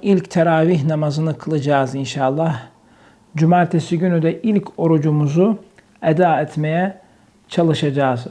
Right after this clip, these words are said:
Rabbimiz gecelerinde teravih namazı kılmayı, gündüzlerinde de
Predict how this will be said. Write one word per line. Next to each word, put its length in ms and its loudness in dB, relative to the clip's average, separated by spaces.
Rabbimiz 600 2
gecelerinde 680 4
teravih 500 4
namazı 460 0
kılmayı, 500 -2
gündüzlerinde 760 2
de 260 0